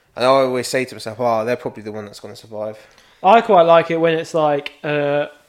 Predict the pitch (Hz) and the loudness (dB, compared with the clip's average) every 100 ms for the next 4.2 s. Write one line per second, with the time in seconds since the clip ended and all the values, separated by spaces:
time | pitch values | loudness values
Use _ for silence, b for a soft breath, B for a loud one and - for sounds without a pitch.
0 | _ _ 165 156 156 151 160 165 156 175 | _ _ -2 0 2 0 0 -2 -2 -4
1 | 160 151 - 160 147 - - - - 139 | -2 -6 -6 -6 -6 -8 -20 -14 -12 -10
2 | 135 135 131 131 143 143 135 135 143 143 | -8 -8 -8 -8 -4 -4 -4 -4 -4 -2
3 | 139 143 139 131 127 - 139 - 143 131 | -2 -4 -4 -8 -16 -18 -16 -12 -12 -12
4 | - _ | -18 _